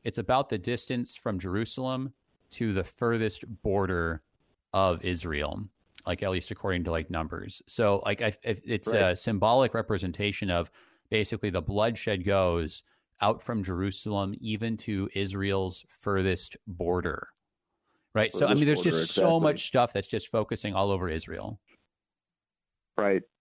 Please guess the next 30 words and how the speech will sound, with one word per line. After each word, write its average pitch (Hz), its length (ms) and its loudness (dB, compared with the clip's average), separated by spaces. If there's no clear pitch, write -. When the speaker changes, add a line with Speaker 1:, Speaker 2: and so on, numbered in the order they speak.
Speaker 2:
And, 156 140 4
you 151 100 6
know, 151 200 2
this 147 220 2
is 127 140 2
what 123 240 2
you 117 160 2
were 107 160 2
saying 117 220 2
at 95 60 2
the 87 100 4
outset 107 320 2
and 92 100 2
what 98 100 4
I 95 140 2
strongly 98 420 2
agree 90 500 2
about 85 420 2
how 92 140 0
you 90 180 4
approach 87 420 0
the 90 60 -2
book 92 200 0
of 95 80 2
Revelation, 92 600 2
'cause 101 220 -2
your 113 160 4
approach - 500 0
is - 120 -2
everything. - 580 0